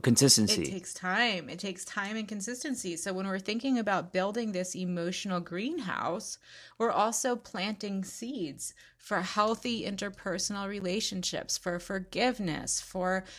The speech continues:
Speaker 2: connectivity, for, um, you know, shared moments, shared meaning, for, you know, essentially being in it with the long haul, in, for the long haul with other people in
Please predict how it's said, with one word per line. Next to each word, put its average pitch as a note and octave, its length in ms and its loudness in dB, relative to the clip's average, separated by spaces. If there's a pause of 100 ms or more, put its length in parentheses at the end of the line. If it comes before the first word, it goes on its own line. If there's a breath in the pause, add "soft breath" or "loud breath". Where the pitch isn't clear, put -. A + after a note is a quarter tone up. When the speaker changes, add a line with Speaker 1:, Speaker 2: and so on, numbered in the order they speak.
(140 loud breath)
Speaker 2:
connectivity, G3+ 1120 4
for, F3+ 540 4 (300 loud breath)
um, E3+ 520 4
you F#3 140 4
know, F3 140 6
shared G3+ 600 6
moments, F#3+ 560 6
shared F#3 540 8
meaning, F3+ 680 4
for, F3 460 2 (140)
you F#3+ 80 6
know, F3 180 6 (180)
essentially A3+ 500 8
being G3+ 460 8
in G3 240 10
it F#3 240 8
with E3 140 4
the E3+ 100 10
long F3+ 420 12
haul, D#3+ 560 10
in, G3+ 160 8
for G#3+ 280 8
the G#3 80 12
long E3+ 300 10
haul E3 400 10
with F3 200 8
other F3+ 240 8
people F3 640 4 (320 loud breath)
in F3 380 8